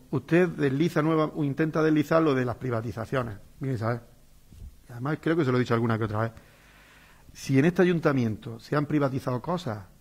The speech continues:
ha sido el Partido Socialista. Y se lo digo con nombre y apellido. Mire,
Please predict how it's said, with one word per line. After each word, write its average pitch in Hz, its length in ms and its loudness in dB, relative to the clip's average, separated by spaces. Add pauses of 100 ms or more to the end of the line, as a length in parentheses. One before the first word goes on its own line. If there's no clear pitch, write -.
(200)
ha 135 100 -2
sido 160 140 0
el 131 60 -4
Partido 131 300 -2
Socialista. 113 560 -14 (1700)
Y - 60 -6
se 131 140 -6
lo 120 100 -2
digo 170 180 2
con 127 140 -2
nombre 143 220 2
y 123 40 2
apellido. 113 380 -2
Mire, 123 240 -2